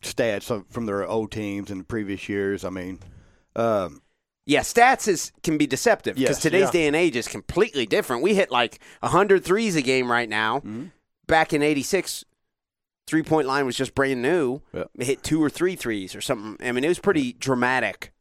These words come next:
Speaker 1: Now would,
Speaker 2: difference.
Speaker 1: now, would you put Magic and, uh, Jabbar?
Speaker 2: Certainly, they
Speaker 3: Oh,
Speaker 2: deserve
Speaker 3: yeah.
Speaker 2: to be in that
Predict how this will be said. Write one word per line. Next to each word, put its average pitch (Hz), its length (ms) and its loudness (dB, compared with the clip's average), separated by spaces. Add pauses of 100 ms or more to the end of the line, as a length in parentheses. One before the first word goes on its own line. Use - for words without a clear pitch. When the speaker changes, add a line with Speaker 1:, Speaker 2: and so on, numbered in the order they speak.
Speaker 1:
Now 110 120 0
would, 127 60 6
Speaker 2:
difference. 107 340 -6
Speaker 1:
now, 127 120 2
would 131 120 0
you 135 100 0
put 135 340 0 (520)
Magic 131 480 0
and, 107 320 -4 (160)
uh, 107 180 -2
Jabbar? 110 520 0 (1040)
Speaker 2:
Certainly, 170 540 2
they 113 220 0
Speaker 3:
Oh, 113 40 0
Speaker 2:
deserve 123 280 2
Speaker 3:
yeah. - 40 -12
Speaker 2:
to 123 80 -6
be 120 120 0
in 113 100 -2
that 107 140 0